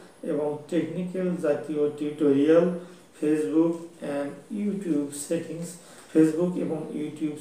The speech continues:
সেটিংস থাকবে এটিতে, আর সেই সঙ্গে, এ, Facebook, YouTube settings and আপডেট সম্পর্কে এখানে থাকবে।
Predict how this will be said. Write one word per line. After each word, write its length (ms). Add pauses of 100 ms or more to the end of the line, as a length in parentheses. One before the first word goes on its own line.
(120)
সেটিংস 440 (100)
থাকবে 260
এটিতে, 600 (760)
আর 220
সেই 260
সঙ্গে, 480 (420)
এ, 340 (100)
Facebook, 540
YouTube 720
settings 360
and 260
আপডেট 360
সম্পর্কে 500
এখানে 480
থাকবে। 340